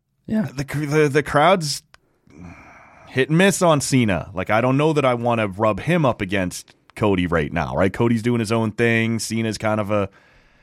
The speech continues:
Speaker 1: Ce-,
Speaker 2: I don't know.
Speaker 1: He feel, Cena feels, I don't know for you maybe, but for me, Cena feels different now. He doesn't feel like the two thousand ten Cena where the cl-,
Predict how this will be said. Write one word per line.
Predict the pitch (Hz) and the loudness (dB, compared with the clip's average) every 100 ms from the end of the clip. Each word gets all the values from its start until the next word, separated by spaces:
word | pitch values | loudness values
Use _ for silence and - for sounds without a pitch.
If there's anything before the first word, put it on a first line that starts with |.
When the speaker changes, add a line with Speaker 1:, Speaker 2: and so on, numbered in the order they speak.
| _ | _
Speaker 1:
Ce-, | - - 117 - | -8 -6 -8 -6
Speaker 2:
I | 123 127 | 0 2
don't | 107 95 | 0 0
know. | 92 90 - | -2 -4 -4
Speaker 1:
He | 247 | 0
feel, | 330 330 - | 0 -2 -4
Cena | - 330 | 0 0
feels, | - 269 240 - - | 2 2 2 0 -8
I | 285 | -4
don't | 359 | 0
know | 294 | 2
for | 185 | 2
you | 160 147 | 2 2
maybe, | 107 110 123 | 2 2 2
but | 143 139 - | 2 0 -4
for | - 160 | 0 2
me, | 190 233 | 4 2
Cena | - 196 185 | 2 2 4
feels | 165 131 | 2 2
different | 123 - 90 | -2 -2 -8
now. | 80 85 - _ _ _ _ _ - | -8 -12 -16 _ _ _ _ _ -6
He | 147 | 2
doesn't | 190 208 208 | 2 2 0
feel | - 170 | 2 4
like | 156 139 | 4 2
the | 127 107 _ _ _ _ _ - _ | 0 -2 _ _ _ _ _ -20 _
two | - 175 | -2 0
thousand | 156 151 143 127 107 | 2 2 2 2 0
ten | - 135 123 | 2 2 2
Cena | - 107 92 85 | -2 -2 -2 -2
where | 95 101 104 117 - | -2 0 0 -2 -4
the | - | -6
cl-, | - - | -4 -10